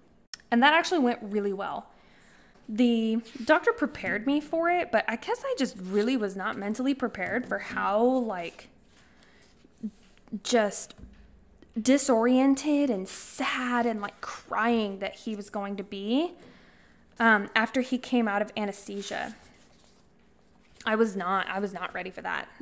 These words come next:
And he, it was very hard to watch and, you know, it just was, made me very sad. But he's been a champ. That kid,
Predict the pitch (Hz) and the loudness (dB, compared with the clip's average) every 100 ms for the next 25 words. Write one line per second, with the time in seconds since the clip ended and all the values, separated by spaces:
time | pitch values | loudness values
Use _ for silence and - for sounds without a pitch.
0 | 247 214 202 196 196 214 202 196 220 - | -4 -2 -2 -6 -4 -2 -2 -2 -4 -2
1 | 220 185 - 190 214 202 226 220 202 196 | -4 -4 -10 0 2 4 2 2 0 0
2 | 196 190 180 180 190 196 - - - 175 | -8 -10 -6 0 2 0 -2 -10 -10 -12
3 | 180 208 196 - 208 220 - _ _ 233 | -10 -8 -8 -8 -10 -10 -14 _ _ -14
4 | 220 - _ 220 190 226 190 160 226 190 | -14 -20 _ -12 -6 -6 -6 -8 -8 -8
5 | 190 180 - - - - - - - _ | -8 -10 -18 -20 -20 -20 -20 -20 -20 _
6 | - - 220 202 190 - - - 269 320 | -20 -14 -6 -4 -4 -8 -20 0 2 4
7 | 427 330 - - 196 190 - - 302 220 | 4 2 -2 -8 -6 -6 -4 -2 -2 -2
8 | - 202 202 | -4 -2 -2